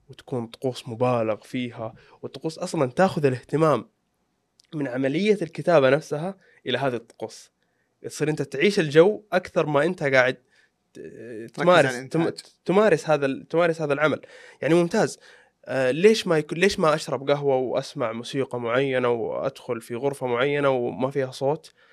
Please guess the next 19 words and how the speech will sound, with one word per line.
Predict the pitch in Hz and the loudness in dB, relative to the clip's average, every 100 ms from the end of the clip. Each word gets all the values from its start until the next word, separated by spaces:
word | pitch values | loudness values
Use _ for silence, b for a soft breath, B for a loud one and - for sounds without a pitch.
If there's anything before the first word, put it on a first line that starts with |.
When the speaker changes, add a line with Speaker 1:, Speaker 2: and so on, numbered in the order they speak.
| b _ | b _
Speaker 1:
آه، | 82 85 90 104 104 104 | -14 -10 -6 -6 -6 -6
قبل | 117 127 | -6 -4
ما | 120 117 | -2 -4
أكتب؟ | - - _ - | -6 -20 _ -16
ممتاز، | 190 269 196 | -6 -4 -4
يدخلني | 170 - 247 190 | -6 -4 -2 -2
في | |
الجو | 170 190 190 | 0 0 0
ويخليني | 170 180 180 | 0 -2 0
أتخيل | 170 - 185 185 165 | -2 -4 -4 -2 0
وهذا | 165 | 0
الكلام | 165 160 156 | -2 -6 -6
كله. | 151 - - b b b b b 135 | -10 -14 -16 b b b b b -10
بس | 123 | -4
ليش | 170 180 | -2 -2
تكون | - - 175 170 139 | -6 -6 -4 -2 -2
لازم | 151 156 147 139 | -2 -2 -4 -4
ذي | 139 202 | -2 0
الغرفة | 151 175 - 131 | 0 -2 -2 -6